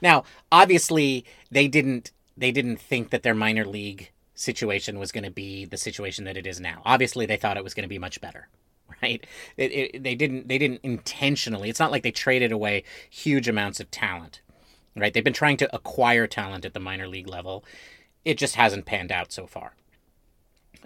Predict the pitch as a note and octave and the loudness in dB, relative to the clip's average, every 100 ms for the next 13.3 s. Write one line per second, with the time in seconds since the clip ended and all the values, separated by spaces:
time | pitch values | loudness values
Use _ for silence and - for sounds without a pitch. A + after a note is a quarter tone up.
0 | _ C3+ A#2 G#2+ G2+ F2 E2+ - - - | _ 0 2 2 0 -6 -14 -20 -20 -20
1 | - _ _ - A2 - G#3+ D3 - _ | -20 _ _ -16 -4 8 12 12 8 _
2 | _ - D3 D3+ C#3+ C#3+ - D3+ B2+ D3+ | _ 0 2 4 2 0 -4 -8 -4 -2
3 | C#3+ D3 _ _ _ _ _ - E3 G#3+ | -2 -4 _ _ _ _ _ 8 10 12
4 | F3+ D3 C3 A2+ F#3 A#3+ B2+ - B2 C3 | 10 6 4 8 10 10 6 2 4 4
5 | B2+ - _ _ _ _ _ _ - - | 4 -4 _ _ _ _ _ _ -8 6
6 | F3 A#3 C4+ G3+ D#3 C3 D#3 F3 B2+ A#2 | 8 10 8 6 6 4 2 0 0 0
7 | G#2+ D3+ G3+ F3+ - D3+ A#2 B2 F3+ D3+ | 0 4 6 6 4 -2 0 0 2 4
8 | A2+ G#2+ G#2 G2+ - _ _ _ _ _ | 4 2 -2 -8 -12 _ _ _ _ _
9 | _ _ _ _ - - - D#3+ F3+ D#3+ | _ _ _ _ -6 -2 4 6 8 10
10 | D3+ B2+ D3 C3 - - - _ _ _ | 10 6 4 4 2 -12 -20 _ _ _
11 | _ _ _ - - _ _ _ _ - | _ _ _ -20 -20 _ _ _ _ -18
12 | A#2 D3+ D#3+ - C#3+ F#3 - - G2 F2+ | -4 0 0 2 6 6 4 -4 -8 -12
13 | G2+ G2 | -14 -18